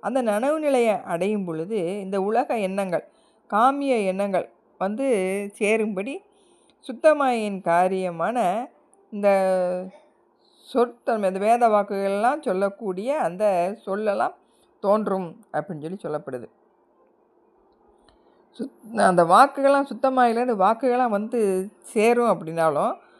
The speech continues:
அந்த வன்மையை தான் பெறும். அது உள்ள கருவுக்குள்ள அந்த பேசும் திறமையெல்லாம் அதுக்கு இருக்காது.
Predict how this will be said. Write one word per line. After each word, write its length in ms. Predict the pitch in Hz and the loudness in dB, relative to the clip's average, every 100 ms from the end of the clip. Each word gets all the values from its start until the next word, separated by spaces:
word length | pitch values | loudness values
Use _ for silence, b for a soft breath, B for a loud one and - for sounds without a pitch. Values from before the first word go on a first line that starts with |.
| b b - | b b -4
அந்த 240 | 185 190 | 2 4
வன்மையை 460 | 180 202 269 269 254 | 4 2 0 0 2
தான் 240 | 269 277 | 0 0
பெறும். 260 | 214 185 - _ | -2 -2 -4 _
அது 340 | - 185 220 214 | -6 0 0 0
உள்ள 180 | 220 254 | -2 -2
கருவுக்குள்ள 720 | 247 196 247 247 254 254 202 | 2 0 0 -4 2 4 4
அந்த 520 | 185 175 170 160 160 - b b _ - | 2 2 2 0 -4 -8 b b _ 0
பேசும் 480 | 247 277 277 226 185 _ _ _ - | 4 4 2 -6 -8 _ _ _ -10
திறமையெல்லாம் 680 | 190 190 214 208 190 220 | -8 0 2 2 2 2
அதுக்கு 360 | 214 180 233 226 | 2 0 -4 -4
இருக்காது. 440 | 180 202 170 131 | -4 2 2 2